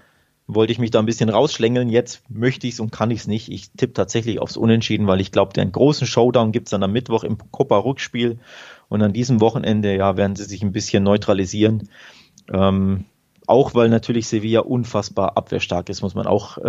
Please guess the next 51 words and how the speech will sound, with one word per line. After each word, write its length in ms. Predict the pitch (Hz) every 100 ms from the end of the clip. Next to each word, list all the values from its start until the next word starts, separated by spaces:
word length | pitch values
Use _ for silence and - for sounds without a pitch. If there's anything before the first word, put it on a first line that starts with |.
| 101 -
erwähnen. 320 | 98 101 104
Wir 80 | 101
haben 100 | 101
das 120 | 101
noch 160 | 101 95
nicht 140 | 95
erwähnt. 360 | 104 101 101 202
Fünf 200 | 135 131
zu 120 | -
null 180 | 117 151
Siege 260 | 127 110 107
in 140 | 110
Folge, 440 | 107 113 107 107 113 - - - _ _
ähm, 340 | 107 104 101 104
und 160 | 101
auch 120 | 98 -
zu 180 | 117
Hause 280 | 98 120 117
erst 400 | 110 101 - - -
sieben 500 | 147 165 135 127 117
Gegentore. 680 | 131 120 120 - 101 - - - - _ _ _
Das 180 | - 87
ist 340 | - 107 - _ -
absolut 540 | 131 - - 117 123
erstaunlich. 580 | - 107 107 107 107 104
Also 200 | 104 104
die 200 | 101 98
wissen 280 | 135 - 117
einfach, 420 | 107 110 110 104
wie 80 | 110
man 180 | 113
den 140 | 104 98
Gegner 300 | 104 110 107
im 120 | 104
Keim 260 | - 101 113
erstickt 420 | - - - -
oder 220 | - 101
wie 80 | 101
man, 440 | 98 101 98 98 104
ja, 140 | 98
keine 300 | 95 104 101
Torchancen 480 | 101 127 101 95 92
zulässt 380 | - 95 92 -
zu 100 | 95
Hause. 280 | 95 101
Und 640 | 104 - - - - - -
dementsprechend, 360 | 95 92 101 95
glaube 240 | 92 95
ich, 100 | 98
wird's, 380 | 101 - - -
ja, 260 | 98 92 92